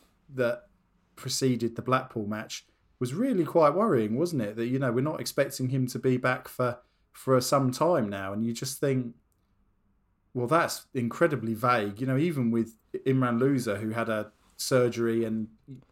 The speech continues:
you knew there was gonna be a good amount of rehab time, they, they kind of put a timeline on it, didn't they? They said after the international break, which we all knew, and I appreciate you can't always do this, you know, players react differently to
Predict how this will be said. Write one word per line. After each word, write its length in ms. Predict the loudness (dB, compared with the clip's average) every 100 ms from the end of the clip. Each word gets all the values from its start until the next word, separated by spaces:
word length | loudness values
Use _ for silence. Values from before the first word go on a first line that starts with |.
| -8
you 200 | -4 2
knew 240 | 4 4
there 100 | 4
was 100 | 0
gonna 120 | -2
be 80 | -2
a 40 |
good 180 | 0 0
amount 260 | 0 -2 -2
of 80 | -2
rehab 360 | -2 -2 -6
time, 280 | -6 -6 -4
they, 120 | -4 -6 -16 -20 -8
they 80 | -6
kind 260 | 0 0
of 60 | 0
put 140 | -2 -4
a 40 |
timeline 540 | 2 4 6 2 -4
on 100 | -8 -6
it, 80 |
didn't 180 | -2 -2
they? 140 | -2 -6
They 100 | -4
said 300 | 0 2 2
after 260 | 0 -2
the 140 | -4 -4
international 500 | -4 -6 -6 -10 -10
break, 460 | -8 -8 -8 -14 _ _ _ -2
which 200 | -2 2
we 120 | 4
all 160 | 4 2
knew, 380 | 0 0 -2 -6
and 80 |
I 40 | -4
appreciate 380 | -2 -2 -2 -6
you 60 |
can't 300 | -4 -4 -2
always 260 | -4 -6 -10
do 240 | -10 -8
this, 260 | -8 -8 -8
you 80 | -8
know, 240 | -8 -10 -8
players 340 | -6 -6 -6
react 280 | -8 -10 -10
differently 400 | -12 -12 -14 -12
to 240 | -10 -12